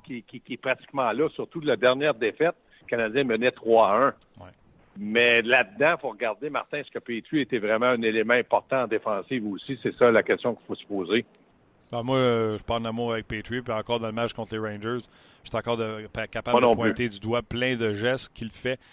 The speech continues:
Speaker 2: Ça, on
Speaker 1: Oui,
Speaker 2: a beau parler
Speaker 1: oui,
Speaker 2: du
Speaker 1: oui.
Speaker 2: revirement de Drouin sur le premier but des Rangers, là, celui qui se pogne le bang pour venir parce qu'il est en maudit parce qu'il n'a pas eu la passe, c'est Jeff Petrie, là. Euh, fait que
Speaker 1: Ouais, puis, puis tu sais, euh, neuf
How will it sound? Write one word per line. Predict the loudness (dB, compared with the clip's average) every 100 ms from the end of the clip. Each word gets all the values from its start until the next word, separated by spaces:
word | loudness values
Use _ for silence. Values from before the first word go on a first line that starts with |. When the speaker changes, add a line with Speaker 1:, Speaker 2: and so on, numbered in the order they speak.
| _
Speaker 2:
Ça, | 4
on | 6
Speaker 1:
Oui, |
Speaker 2:
a | 6
beau | 4
parler | 2 4 6
Speaker 1:
oui, | 6
Speaker 2:
du |
Speaker 1:
oui. | 4
Speaker 2:
revirement | 2 2 0
de | 2 0 0
Drouin | 0 -2 -2 -2
sur | -4
le | -6
premier | -4 -4
but | -2
des | -2
Rangers, | -2 -2 -4 -4 -4
là, | -6 -8 -20 -8
celui | -4 -4
qui | -4
se | -2
pogne | 0 2
le | 0
bang | 0 -2
pour | -2 -2
venir | -2 -2
parce | -2 -4
qu'il | -4 -4
est | -4
en | -4 -4
maudit | -6 -6 -4 0
parce | 0
qu'il | 0
n'a | -2
pas | -2
eu | 0
la | -2
passe, | 0 -2 -2 -8 -20 _ _ _
c'est | -8 -2 -2 -2 -4
Jeff | -2 -2 0
Petrie, | -4 -4 -8 -10
là. | -12
Euh, | -16 -18 -18 -20 -20 -16
fait | -14
que | -8 -6 -6 -8 -12 _ _ _ 2
Speaker 1:
Ouais, | 6 6 2 -4
puis, | -2 -2 -2
puis | -6
tu | 2
sais, | 6 8 8
euh, | 6 2
neuf | -2